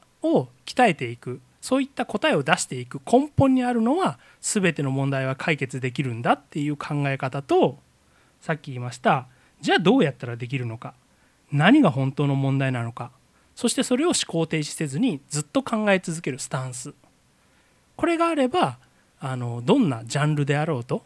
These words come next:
どんな業種であろうと、別に起業しなくてもコンサルタントにならなくても、どんな世界であろうとうまくいくし、問題をどんどん解決していけます。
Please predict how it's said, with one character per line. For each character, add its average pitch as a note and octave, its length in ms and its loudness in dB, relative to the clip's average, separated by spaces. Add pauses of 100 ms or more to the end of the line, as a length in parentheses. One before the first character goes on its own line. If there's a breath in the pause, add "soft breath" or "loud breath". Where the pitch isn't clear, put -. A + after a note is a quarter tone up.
(100)
ど F#3+ 160 6
ん A3 80 6
な B2 80 -2
業 C#3+ 220 2
種 D3+ 140 -2
で D3+ 120 2
あ F3 60 0
ろ D3 100 -2
う A#2+ 60 -6
と、 B2+ 280 2
別 E3+ 180 -2
に A#3+ 140 2 (240)
起 F#3 140 -2
業 G3 160 4
し G#3 100 -4
な A3+ 120 0
く - 60 -20
て - 60 -6
も B2+ 100 -4
コ D3 140 -2
ン D3 60 2
サ G3+ 80 2
ル F#3 80 0
タ C3+ 80 -2
ン A#2+ 40 -4
ト A#2 60 -6
に A#2+ 80 -4
な C3 100 0
ら A#3 120 2
な G#3 100 -2
く - 100 -16
て F3 120 0
も、 B3 240 4 (320 loud breath)
ど G#3 160 6
ん D4 80 2
な C#3 80 -2
世 G3+ 140 -2
界 C3 200 -4
で A#2+ 80 -8
あ B2 80 -4
ろ B3 160 0
う C3+ 60 -4
と - 260 -2 (200)
う G3+ 80 -4
ま C3+ 140 -4
く B2 140 -16
い B2 60 -16
く C3+ 120 -12
し、 C4 340 -2 (300 soft breath)
問 E3 220 -2
題 D3+ 140 -2
を C#3+ 60 -2
ど F#3+ 140 0
ん B3 60 0
ど D#4+ 80 -4
ん C4 60 -4
解 D#3 200 0
決 B2+ 200 -8
し - 60 -12
て C3 80 -8
い A#2 60 -10
け C3 120 -18
ま B2+ 120 -20
す。 - 200 -20